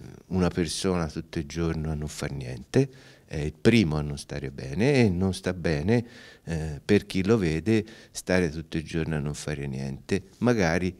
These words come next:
isolato e non dentro, eh, la cittadinanza, dentro le persone, insieme alle persone.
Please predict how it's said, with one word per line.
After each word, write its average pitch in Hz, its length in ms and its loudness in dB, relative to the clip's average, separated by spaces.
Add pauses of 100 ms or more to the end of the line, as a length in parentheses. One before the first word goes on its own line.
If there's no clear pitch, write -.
isolato 87 880 0
e 87 100 -6
non 78 720 -4
dentro, 78 720 -4 (340)
eh, 64 240 -8
la 73 140 -2
cittadinanza, 71 1040 -6
dentro 71 440 -10
le 76 100 -4
persone, 78 640 -2
insieme 73 420 -4
alle 73 160 -4
persone. 92 600 -2